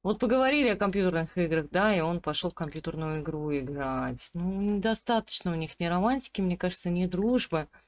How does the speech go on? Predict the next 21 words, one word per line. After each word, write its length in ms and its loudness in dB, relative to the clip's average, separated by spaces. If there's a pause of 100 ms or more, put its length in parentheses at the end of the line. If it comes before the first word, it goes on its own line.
(400)
а, 180 2
для 160 -2
того, 460 2
чтобы, 640 0 (460)
м, 560 -2
можно 360 0
было 220 0
его, 540 0 (500)
м, 380 -6 (260)
подбить, 600 0
так 180 0
сказать, 360 0
на, 1120 0
э, 60 -8
сикис 760 -2
спонтанный 720 -2
и 200 -4
изменить 480 -6
с 120 -4
ним 180 -8
партнёру. 840 -6